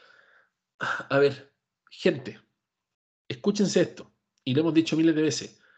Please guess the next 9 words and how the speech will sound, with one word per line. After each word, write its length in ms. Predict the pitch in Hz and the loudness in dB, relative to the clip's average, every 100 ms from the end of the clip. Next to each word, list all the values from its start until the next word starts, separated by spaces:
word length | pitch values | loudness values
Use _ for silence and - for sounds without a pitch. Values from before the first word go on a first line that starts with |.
| _ _ - | _ _ -2
La 200 | 139 139 | 2 4
W 280 | 160 220 233 | 6 4 2
C 160 | - | 2
W 520 | 208 214 156 117 117 - | 6 6 4 -4 -8 -14
se 280 | - - 143 | -8 -2 0
llevó 420 | 139 160 180 - | 2 2 2 0
a 120 | 131 127 | -2 0
Razor 640 | 135 196 220 - 233 220 | 4 4 4 6 6 8
Ramón, 580 | 220 220 226 147 113 | 6 6 6 4 -6